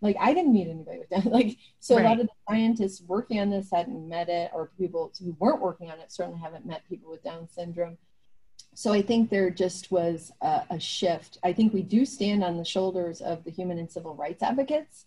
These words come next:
Speaker 2: Hmm.
Speaker 1: uh, of the, uh, seventies, sixties and seventies, you know, because that inclusion in school, all of those things really has created a different mentality, a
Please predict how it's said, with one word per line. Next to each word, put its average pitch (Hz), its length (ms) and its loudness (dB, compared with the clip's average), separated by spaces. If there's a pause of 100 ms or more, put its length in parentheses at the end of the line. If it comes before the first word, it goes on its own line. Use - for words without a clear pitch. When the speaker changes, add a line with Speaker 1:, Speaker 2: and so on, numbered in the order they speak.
Speaker 2:
Hmm. 208 460 -2
Speaker 1:
uh, 180 300 4
of 185 300 2
the, 175 340 0
uh, 156 180 -2
seventies, 208 600 0
sixties 196 320 -6
and 185 140 -8
seventies, 190 540 -2 (400)
you 196 100 4
know, 175 140 0 (180)
because 185 280 -4
that 180 180 4
inclusion 185 560 -2
in 165 160 -8
school, 165 760 -10
all 190 200 4
of 175 80 -2
those 170 200 -4
things 170 280 -8 (480)
really 262 300 2
has 202 220 -2
created 180 720 -2 (340)
a 165 100 -6
different 190 600 -2
mentality, 165 540 -4
a 156 100 -10